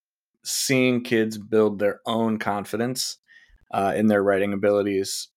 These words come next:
both in, like, a timed environment or an essay that, you know, maybe they care a little bit more about and have taken more time with.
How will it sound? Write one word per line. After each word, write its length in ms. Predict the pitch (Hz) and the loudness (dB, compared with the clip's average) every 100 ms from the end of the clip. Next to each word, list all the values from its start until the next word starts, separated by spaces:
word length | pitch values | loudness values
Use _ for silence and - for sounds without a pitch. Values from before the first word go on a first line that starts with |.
| - | 0
both 460 | 110 104 - - - | 2 0 -6 -16 -10
in, 120 | 110 | -6
like, 200 | 101 95 | -4 -6
a 60 | 95 | -6
timed 340 | 107 104 104 | -4 -2 -2
environment 600 | 101 101 101 101 101 98 | -2 -2 -2 -2 -4 -6
or 400 | 92 101 101 92 - _ _ _ _ - | -4 -2 -2 -4 -10 _ _ _ _ -6
an 120 | 117 | -4
essay 440 | 113 113 - 107 101 | -2 -2 2 2 2
that, 240 | 98 - _ _ _ | -2 -6 _ _ _
you 180 | 113 104 | -6 -4
know, 160 | 92 | -2
maybe 260 | 95 104 107 | 0 0 2
they 380 | 101 101 95 - _ | 2 2 0 -4 _
care 220 | - 101 | 0 2
a 60 | 101 | 2
little 180 | 98 95 | 0 -2
bit 140 | 85 | -2
more 160 | 95 90 | -4 -4
about 420 | 87 90 92 87 | -2 0 0 -2
and 280 | 95 92 90 | -6 -10 -8
have 180 | 98 92 | -8 -4
taken 280 | 104 92 95 | -4 -4 -4
more 160 | 92 | -6
time 300 | - 87 90 | -6 -6 -6
with. 300 | 98 101 - | -4 -6 -8